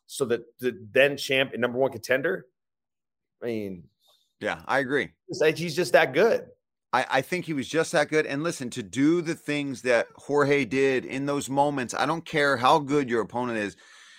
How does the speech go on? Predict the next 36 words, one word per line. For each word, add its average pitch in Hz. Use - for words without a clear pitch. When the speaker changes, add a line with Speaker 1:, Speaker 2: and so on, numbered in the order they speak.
Speaker 2:
you 147
don't 196
plan 165
that 143
knee 131
and 117
pull 170
it 151
off 143
in 110
front 127
of 117
that 127
crowd. 135
I 120
was 127
there 117
live. 101
I 101
mean, 120
he 131
was 175
ready 127
Speaker 1:
Mm-hmm. -
Speaker 2:
to 127
do 156
that 104
and 101
pull 151
it 127
off, 117
and 110
he 110
did 120
it. -
Speaker 1:
Yeah. 123